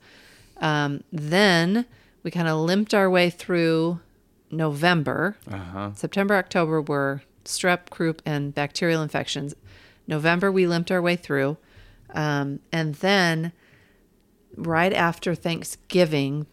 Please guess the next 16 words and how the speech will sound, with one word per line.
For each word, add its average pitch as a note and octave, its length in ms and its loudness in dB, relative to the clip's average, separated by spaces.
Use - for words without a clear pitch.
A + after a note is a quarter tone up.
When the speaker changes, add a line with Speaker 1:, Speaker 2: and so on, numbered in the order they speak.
Speaker 1:
the D#3 80 0
Monday E3 460 2
after, C#3+ 600 -2
our, D3 480 -2
one D#3 160 -4
of D3+ 80 -6
our D#3+ 100 2
boys D3+ 560 2
tested D#3+ 400 -4
positive C3+ 400 -6
for - 160 -6
covid. F3+ 600 0
So - 160 -6
then F#3+ 280 4
we G3 120 4
began D3+ 560 -2